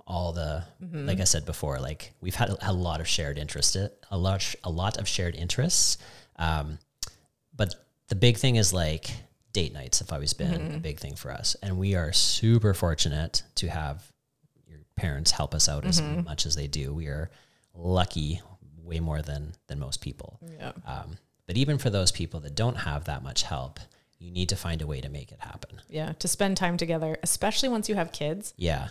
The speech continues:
Speaker 2: I think it's really easy to let your roles in your family dynamic fall into just parenting your kids, and you forget to put time into, like, your, your romantic relationship. So continuing to always date each other.
Speaker 1: Yeah.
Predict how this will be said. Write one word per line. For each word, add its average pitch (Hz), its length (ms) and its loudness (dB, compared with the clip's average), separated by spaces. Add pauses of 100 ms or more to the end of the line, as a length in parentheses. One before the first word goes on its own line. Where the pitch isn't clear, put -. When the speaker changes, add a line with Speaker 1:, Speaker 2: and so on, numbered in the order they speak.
Speaker 2:
I 180 60 -4
think 180 180 0
it's 170 160 0
really 165 240 2
easy 165 220 -2
to 165 100 2
let 160 240 -2
your 160 300 0
roles 160 600 2
in 170 120 -2
your 160 80 2
family 156 320 -2
dynamic 160 600 -2 (320)
fall 170 260 2
into 165 200 2
just 151 460 2
parenting 156 400 0
your 156 100 -4
kids, 165 240 -4
and 160 140 0
you 151 60 -2
forget 160 360 -2
to 156 240 -2 (300)
put - 220 -2
time 156 220 0
into, 160 280 0
like, 175 240 -4
your, 156 280 -2 (580)
your 165 120 -4
romantic 165 460 2
relationship. 190 600 0 (440)
So 139 340 4
continuing 185 480 4
to 190 100 6
always 156 180 4
date 151 240 0
each 180 160 -2
other. 208 340 2 (120)
Speaker 1:
Yeah. 90 220 -4